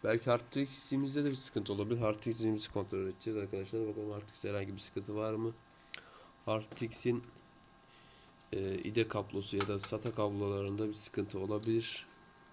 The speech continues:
Güç kablolarını da kontrol edeceğiz. Ve onlara baktıktan sonra tekrardan bilgisayarımızı başlatacağız arkadaşlar.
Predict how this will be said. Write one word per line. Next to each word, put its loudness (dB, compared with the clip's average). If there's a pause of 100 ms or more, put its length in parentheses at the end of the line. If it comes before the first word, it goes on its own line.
(380)
Güç -4
kablolarını 6
da -2
kontrol -2
edeceğiz. 0 (500)
Ve -2
onlara -2
baktıktan -2
sonra -2
tekrardan -2
bilgisayarımızı -4
başlatacağız -2
arkadaşlar. -6